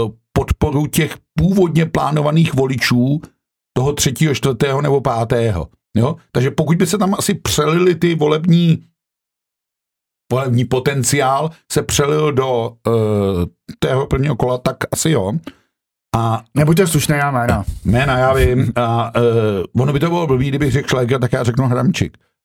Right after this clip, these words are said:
Speaker 1: A, eh, řeknu Hramčik i z jednoduchého důvodu. Já znám jednu mladou dámu, protože je to moje dcera, eh, která, eh, vsadila na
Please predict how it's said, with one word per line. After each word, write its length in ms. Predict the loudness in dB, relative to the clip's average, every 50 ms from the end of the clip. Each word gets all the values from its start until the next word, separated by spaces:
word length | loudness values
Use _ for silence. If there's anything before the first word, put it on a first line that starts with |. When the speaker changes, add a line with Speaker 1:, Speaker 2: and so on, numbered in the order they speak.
| _ -4 -2
Speaker 1:
A, 200 | -2 -2 -2 -2 -2
eh, 120 | -2 0
řeknu 260 | 0 0 0 0 0
Hramčik 600 | 0 0 0 -2 -2 -2 -2 -2 -4 -4 -4 -2 -2
i 60 | 0
z 80 | 0 2
jednoduchého 640 | 2 2 0 0 0 -2 -2 -2 -2 0 0 0
důvodu. 320 | 0 0 0 0 0 0 0 -2 -2 -2 -2
Já 180 | 0 0 0 0
znám 260 | 0 0 0 0 0
jednu 220 | 2 2 2 0
mladou 300 | 0 0 0 0 0 0
dámu, 420 | 0 0 0 2 2 4 4 2 0 -4 -10 _ _ _ _ _ _ _
protože 300 | -6 -4 -2 0 0 0
je 60 | 0
to 100 | 0 0
moje 160 | 2 0 0
dcera, 300 | 0 0 0 0 0 -2 -2 -4 -6 -10 -16 -20 _ _ _ _ _ -2
eh, 140 | 0 0 0 -2
která, 560 | -2 -2 0 0 0 0 0 0 0 -2 -2 -2 -2
eh, 320 | 0 0 2 2 0 0
vsadila 540 | 0 0 -2 0 0 0 0 0 0 0 0
na 320 | 0 0 2 2 0 -2